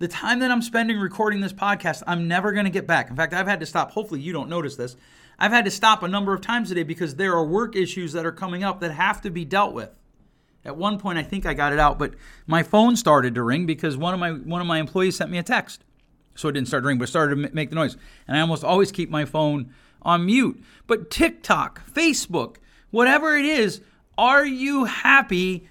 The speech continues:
to exchange your life for that activity? Reading. Do you read because it enriches your life or because it allows you to hide from life?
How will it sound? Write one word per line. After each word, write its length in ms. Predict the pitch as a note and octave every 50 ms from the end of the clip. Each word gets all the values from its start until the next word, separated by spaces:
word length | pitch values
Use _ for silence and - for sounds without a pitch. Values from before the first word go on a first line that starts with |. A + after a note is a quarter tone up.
| _ -
to 100 | - A3+
exchange 580 | A3 G#3+ G#3+ - - A3+ A#3 A#3 A#3 G#3+ E3 F#3
your 160 | A3 A3 A3
life 480 | G#3 A3 A3 G#3+ F#3+ E3+ E3+ E3+ - - -
for 340 | _ - - - F#3 F#3 F#3
that 420 | D#3+ F3 F3 F3 E3+ - - _ _ - -
activity? 560 | D#3+ D#3 D3+ - - F#3 E3 C3 A#2 G#2+ G2
Reading. 560 | C3+ D#3+ G#3 C4 C#4 B3+ G3 C3+ G2+ F2 - _ _ _ _ _ _ _ _ _ _ _ _ _ _ _ - C3+
Do 140 | B2 D#3+ G#3
you 360 | A#3 A#3 A#3 B3 C4 B3+ A#3
read 640 | G#3 G3+ A#3+ C4+ C4 A#3+ A3 G#3+ G#3+ G3 E3+ E3+ - - - _ _
because 400 | - G3+ - - G#3+ G#3 F3 D3+
it 80 | G3 F3+
enriches 600 | E3+ D#3 D3+ D#3+ G3+ A#3+ A#3+ A#3+ D4 D4+ C4 A3+
your 160 | C#4 C#4+ C#4
life 280 | C4 C4 C4+ C4 B3+ C4
or 100 | A3 G3+
because 320 | F3+ G#3 G3+ - G#3+ F3+ E3+
it 60 | F#3+
allows 380 | G3 F#3 F3+ E3+ F3 F3 C#3
you 80 | E3 F3
to 80 | D#3 C3
hide 420 | - - - - E3+ F3 D#3+ -
from 240 | - - C#3+ C3 B2+
life? 300 | A#2 G2+ F#2 F#2+ -